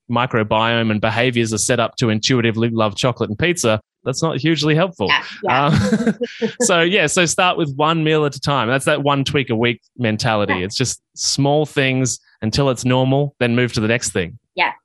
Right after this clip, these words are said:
Speaker 2: that's good. That's, those are perfect. Those are great. Super easy and simple follow. I like it. So I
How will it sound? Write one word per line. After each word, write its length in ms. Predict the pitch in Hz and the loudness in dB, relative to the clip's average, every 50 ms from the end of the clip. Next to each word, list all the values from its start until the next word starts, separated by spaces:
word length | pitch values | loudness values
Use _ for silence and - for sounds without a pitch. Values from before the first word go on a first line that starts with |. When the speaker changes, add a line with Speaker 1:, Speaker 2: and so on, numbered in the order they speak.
| _ _ _ | _ _ _
Speaker 2:
that's 180 | - 196 - - | -14 -12 -6 -2
good. 220 | - 180 - - - _ - | -2 -2 -2 -2 -6 _ -4
That's, 120 | 214 214 220 | -4 0 0
those 140 | 339 349 285 | 0 0 0
are 60 | 277 | 0
perfect. 400 | 277 330 - 277 - - - - | 0 0 0 0 -2 -2 -2 -2
Those 160 | 233 240 233 | -2 0 0
are 80 | 247 240 | 0 0
great. 360 | 254 262 214 165 - - - | 0 0 0 -2 -2 -4 -6
Super 840 | - - 294 285 262 285 277 262 262 254 254 254 254 247 226 - - _ _ _ _ _ _ - | -2 0 0 0 0 0 0 2 2 2 4 4 2 2 0 -2 -4 _ _ _ _ _ _ 0
easy 380 | 277 269 240 233 254 247 233 | 0 2 2 2 2 2 2
and 140 | 226 226 233 | 2 2 2
simple 340 | - 247 233 214 226 220 214 | 2 0 0 0 0 0 0
follow. 280 | - 240 208 160 120 - | 0 0 0 0 0 0
I 60 | - 190 | 0 0
like 160 | 214 208 - | 0 0 0
it. 100 | - - - _ _ _ _ _ | -2 -4 -6 _ _ _ _ _
So 120 | - 294 | -2 0
I 60 | 269 | 2